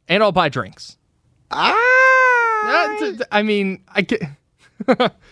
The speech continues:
I'm a vibes guy. So, like, if I get the vibe that you want me to not talk in person, I have to talk on the radio. But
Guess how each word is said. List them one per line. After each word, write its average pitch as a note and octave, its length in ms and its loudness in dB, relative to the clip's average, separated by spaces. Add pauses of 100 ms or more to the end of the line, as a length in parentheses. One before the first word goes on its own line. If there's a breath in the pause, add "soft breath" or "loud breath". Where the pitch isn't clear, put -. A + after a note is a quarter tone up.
(600 soft breath)
I'm A#3 100 0
a D4+ 80 2
vibes G3+ 440 -2
guy. C3+ 300 -2 (180)
So, - 200 -4
like, G3 200 0
if E3 100 -2
I B3 80 2
get D4 140 -6
the G3+ 100 0
vibe D#3+ 340 0
that D#3 120 -4
you D#3 160 -4
want F#3+ 220 0
me F3 340 0
to D#3 420 -2
not D3 260 -4
talk D3+ 300 -4
in G3+ 180 -4
person, E3 380 -6
I C3 80 -6
have E3+ 220 -6
to E3 80 -14
talk D3 280 -6
on C#3 60 -6
the B2 80 -6
radio. A#2+ 500 -4
But - 200 -14